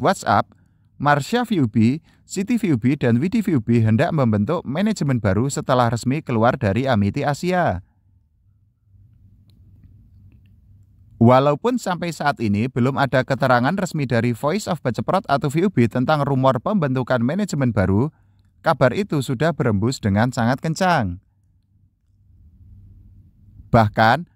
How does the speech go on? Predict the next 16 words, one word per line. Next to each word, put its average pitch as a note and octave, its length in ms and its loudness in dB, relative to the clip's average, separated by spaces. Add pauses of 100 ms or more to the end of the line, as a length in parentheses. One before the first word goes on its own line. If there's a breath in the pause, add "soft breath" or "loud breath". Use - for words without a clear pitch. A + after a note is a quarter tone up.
(180)
nama D#3 400 0
Abah C3+ 160 -4
Irsa A#2+ 480 -2
juga B2+ 320 -2
ikut C#3 240 -4
terseret D3 540 0
dalam B2 240 0
pusaran C3+ 420 0
rumor A#2+ 400 2
manajemen D#3+ 480 -2
baru A2 300 -2
bagi A2+ 260 -2
Marsha B2+ 460 0
V E3+ 200 -4
O A#2+ 40 0
B, A2+ 320 0